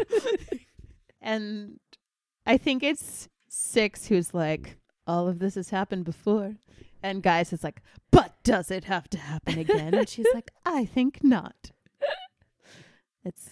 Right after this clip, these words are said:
Speaker 1: it's in our, it's in our hands, I guess. They have this ridiculous exchange where she's like, "People can surprise you. It's all part of God's plan." And Gaius goes, "It doesn't like that name."
Speaker 2: He doesn't, he says he doesn't like that name.
Speaker 1: No, it.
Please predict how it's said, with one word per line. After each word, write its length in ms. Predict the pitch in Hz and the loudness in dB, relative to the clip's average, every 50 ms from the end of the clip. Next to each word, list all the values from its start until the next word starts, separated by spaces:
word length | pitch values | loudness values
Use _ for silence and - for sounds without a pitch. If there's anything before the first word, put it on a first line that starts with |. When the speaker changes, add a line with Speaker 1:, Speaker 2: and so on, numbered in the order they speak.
| - - - | -18 -16 -16
Speaker 1:
it's 160 | 156 - - | -14 -10 -8
in 100 | 165 165 | -8 -6
our, 320 | 165 160 165 165 175 180 - _ _ _ _ | -6 -8 -8 -10 -10 -12 -14 _ _ _ _
it's 100 | - - | -18 -16
in 100 | - 170 | -14 -14
our 140 | 170 - | -12 -14
hands, 440 | 180 160 - - 185 185 185 190 - - | -14 -16 -14 -14 -12 -12 -12 -12 -14 -16
I 60 | 196 | -16
guess. 400 | 185 - 190 190 196 185 - _ _ | -14 -10 -10 -10 -10 -10 -12 _ _
They 80 | 208 | -6
have 140 | 190 180 185 | -6 -4 -4
this 260 | 220 233 - - - _ _ _ _ - 320 294 - | -4 -6 -6 -8 -18 _ _ _ _ -18 -18 -16 -6
ridiculous 640 | 247 247 233 180 185 185 180 - 208 196 196 208 - | -2 -2 -2 -2 -4 -8 -6 -6 -6 -4 -4 -4 -4
exchange 880 | 214 202 - - - - 180 165 165 175 175 175 180 180 185 202 - - | -6 -10 -10 -18 -10 -8 -6 -4 -4 -4 -6 -6 -8 -8 -10 -10 -8 -6
where 580 | 196 175 165 160 160 175 175 160 165 196 214 - - - - _ | -4 -4 -4 -4 -4 -4 -6 -6 -6 -10 -12 -14 -16 -18 -18 _
she's 140 | - - - | -20 -10 -8
like, 160 | 196 180 - | -8 -8 -6
"People 240 | - 294 311 - 370 | -4 -4 -2 -2 -2
can 160 | - - 311 240 | 0 0 0 0
surprise 520 | - 196 - - 190 202 208 247 294 - - | 0 -4 -6 -8 -12 -12 -12 -12 -12 -12 -8
you. 100 | 156 165 | -8 -8
It's 140 | 180 - | -8 -6
all 160 | 202 190 226 240 | -4 -4 -4 -4
part 200 | - 240 185 170 | -4 -6 -8 -8
of 100 | 170 165 | -10 -10
God's 280 | - 170 175 175 170 - | -8 -8 -8 -8 -8 -12
plan." 500 | - - 185 185 196 202 175 156 160 160 | -8 -4 -2 0 0 0 -2 -4 -6 -8
And 240 | 160 - 190 196 | -10 -10 -10 -6
Gaius 300 | - 202 165 170 196 - | -4 -2 0 0 0 0
goes, 200 | - 180 170 165 - - - 262 - _ _ | 0 0 -2 -2 -4 -12 -14 -16 -16 _ _
"It 220 | 294 269 - - - | 4 4 4 4 4
doesn't 380 | 285 220 202 - 208 180 - | 6 6 6 4 0 -2 2
like 280 | - 190 185 - - - | 2 2 2 0 -2 -8
that 220 | 196 - - - - | -8 -8 -8 -10 -8
name." 360 | - 180 170 - - 214 214 | -6 -6 -6 -2 -2 -2 0
Speaker 2:
He 120 | - 277 285 | 0 0 2
doesn't, 360 | 302 311 285 233 269 - - | 2 2 2 2 0 -2 -2
he 180 | 226 254 285 294 | -2 0 0 2
says 200 | - 339 339 - | 2 0 0 0
he 140 | 254 302 320 | 0 0 0
doesn't 240 | 359 339 254 269 | 0 0 0 0
like 160 | 226 208 190 - | -2 -2 -4 -4
that 120 | 214 185 | -6 -4
name. 340 | 190 190 180 175 - 190 214 | -4 -4 -4 -4 -2 2 4
Speaker 1:
No, 160 | 240 247 240 | 6 6 6
it. 340 | 202 - 262 262 202 - | 4 4 2 2 0 -2